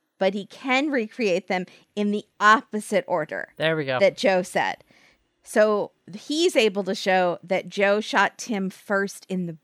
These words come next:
Speaker 1: back as he's running away. Tim falls to the ground and that face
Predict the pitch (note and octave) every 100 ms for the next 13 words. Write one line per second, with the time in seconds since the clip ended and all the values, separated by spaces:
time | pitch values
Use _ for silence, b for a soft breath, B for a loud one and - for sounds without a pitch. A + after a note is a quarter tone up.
0 | _ E3+ E3 D3 - - B B - G#3+
1 | F3+ - F#3+ E3+ E3 F3 F3 E3+ E3 D#3
2 | D#3+ D3 C#2+ - b b b b _ -
3 | G3+ G#3 F#3 - G#3+ G3 G3 G3 - F#3+
4 | F3+ F#3 F#3 F3+ E3+ D#3+ b b _ G3
5 | F#3+ F#3+ F#3 - - - G#3 G3 -